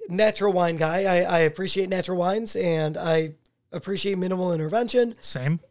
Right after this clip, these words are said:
Speaker 1: All things on there. What I don't like is mass-produced additional bullshit. Wine is one of the few things that you don't have to label the ingredients on. And people are like, "Ingredients, it's just fermented grapes and probably a little S O two."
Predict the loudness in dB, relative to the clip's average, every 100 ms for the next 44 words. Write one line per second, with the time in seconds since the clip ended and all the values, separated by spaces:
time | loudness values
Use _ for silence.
0 | _ 4 6 6 2 -2 -2 -4 -2 2
1 | 2 2 2 0 2 0 0 2 2 2
2 | 2 2 2 -4 -6 -8 -14 _ _ _
3 | _ -8 -4 -2 -4 -4 -2 0 -2 -4
4 | -6 -4 -2 -4 -2 -2 -2 -2 -2 0
5 | 2 2 0 0 -2 -6 -8 -10 -4 -2
6 | -2 -4 -8 -12 _ _ -10 -8 -8 0
7 | 2 2 -2 -4 -4 -4 -6 -2 -2 0
8 | -4 -8 -14 _ _ _ _ _ -6 -4
9 | -2 -2 -2 -2 -2 -4 -8 -10 -16 _
10 | _ _ -6 -2 -2 6 6 8 4 -2
11 | -14 _ -2 -2 -2 -4 -4 0 2 2
12 | 0 -2 -2 -2 0 -2 0 2 2 2
13 | 0 -2 2 6 6 4 -8 -6 -2 -2
14 | -2 0 2 2 0 -2 0 -2